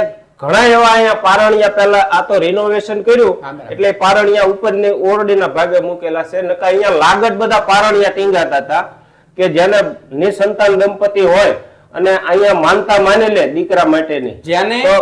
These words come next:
Speaker 1: પારણિયા અહીંયા મૂકવાની માનતા રાખે તો ઘણાના દાદાએ દીકરા હોય દીધા છે.
Speaker 2: હા, જેના ઘરે લગ્ન થઈ ગયા હોય
Speaker 1: હા.
Speaker 2: અને વર્ષો વીતી જાય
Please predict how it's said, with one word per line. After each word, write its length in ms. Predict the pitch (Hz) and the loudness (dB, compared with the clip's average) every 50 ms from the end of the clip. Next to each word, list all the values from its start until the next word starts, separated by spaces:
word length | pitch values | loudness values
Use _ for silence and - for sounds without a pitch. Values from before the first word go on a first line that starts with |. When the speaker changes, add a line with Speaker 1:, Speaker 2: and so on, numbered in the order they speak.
| - - | -2 -2
Speaker 1:
પારણિયા 680 | - 160 170 202 220 226 226 233 226 220 220 226 220 220 | 0 2 2 4 4 2 2 2 2 2 2 0 -2 -2
અહીંયા 480 | 196 196 208 214 214 214 214 202 190 - - - - - _ - | -2 0 0 2 2 2 2 2 0 -4 -6 -14 -20 -20 _ -12
મૂકવાની 560 | - 151 156 175 - - 208 208 202 202 202 | -8 -6 -6 -4 -4 0 0 2 2 2 2
માનતા 420 | 190 185 196 202 202 196 208 196 196 | 2 2 2 0 0 0 0 2 4
રાખે 280 | 208 214 214 214 214 180 156 139 - - - | 2 2 2 2 0 0 0 -2 -4 -6 -4
તો 80 | 190 190 175 139 - - _ _ _ - | -2 -2 -2 -2 -6 -16 _ _ _ -6
ઘણાના 500 | 143 151 175 196 196 190 196 196 196 190 190 180 180 - - - - | -2 0 2 2 2 2 2 2 2 0 0 -4 -6 -12 -20 -14 -6
દાદાએ 360 | 139 156 175 180 180 190 185 160 | -2 0 0 2 2 2 2 2
દીકરા 360 | 151 175 185 - 214 196 190 | 0 -4 -4 -2 0 0 0
હોય 140 | 165 175 170 147 139 | 0 0 -2 -2 -2
દીધા 300 | 139 156 143 160 151 131 | -4 -4 -2 -2 -2 -2
છે. 80 | - - | -2 -6
Speaker 2:
હા, 200 | 147 127 120 123 - - _ _ _ _ - | -10 -12 -14 -16 -20 -20 _ _ _ _ -8
જેના 420 | 160 165 170 190 208 226 240 247 | -6 -4 -2 0 0 0 0 0
ઘરે 360 | - - 165 170 180 226 220 - - - - - - _ _ _ _ _ | -2 -4 -6 -2 0 0 0 0 -2 -6 -12 -18 -20 _ _ _ _ _
લગ્ન 360 | 147 151 156 180 202 277 302 302 285 | -4 -4 -2 0 2 2 2 2 2
થઈ 240 | - 190 202 208 214 | 0 0 0 0 0
ગયા 260 | 170 196 202 196 175 - | 0 2 2 4 4 4
હોય 300 | - 185 202 226 233 - - | 2 2 2 2 2 0 -2
Speaker 1:
હા. 140 | - 117 - - | -6 -8 -6 -4
Speaker 2:
અને 160 | 196 202 240 240 | -4 -2 0 0
વર્ષો 500 | 196 170 180 190 196 202 - - - 339 320 302 | 0 2 2 2 0 0 -2 -2 0 2 4 4
વીતી 260 | 277 277 - 269 254 233 | 2 2 0 -2 -4 -2
જાય 320 | 202 220 220 214 208 165 | 0 0 2 2 2 0